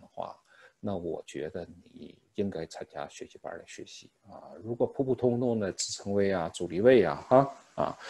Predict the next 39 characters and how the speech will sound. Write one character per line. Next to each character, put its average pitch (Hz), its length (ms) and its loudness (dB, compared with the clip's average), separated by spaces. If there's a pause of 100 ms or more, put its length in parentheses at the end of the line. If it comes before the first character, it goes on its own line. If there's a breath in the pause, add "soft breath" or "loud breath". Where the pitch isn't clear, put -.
(140 loud breath)
这 101 220 10
个 80 100 2
呢， 80 260 -2
就 92 140 -4
说 95 220 6
的， 98 200 6 (600 loud breath)
呃， 123 640 12
可 151 160 10
以 123 80 12
做 - 480 12 (140)
啊， 95 520 2 (300)
但 101 160 6
是 101 180 2
呢， 92 520 0
呃， 92 100 -4
没 87 260 0
法 90 220 4
做 90 300 -4
到 - 280 -8 (600)
更 90 260 -8
高 110 260 4
的 - 120 -4
程 - 160 -16 (160)
度。 - 120 -18 (340)
嗯， 85 220 -10 (140)
在 90 280 4
这 131 200 2
个 110 160 8
微 120 160 12
软 110 300 10
的 90 100 0
这 101 100 2
个 101 80 4
图 - 200 -2
形 87 180 -2
里 78 80 -2
边 78 160 0
儿 78 60 0
呢， 80 200 -6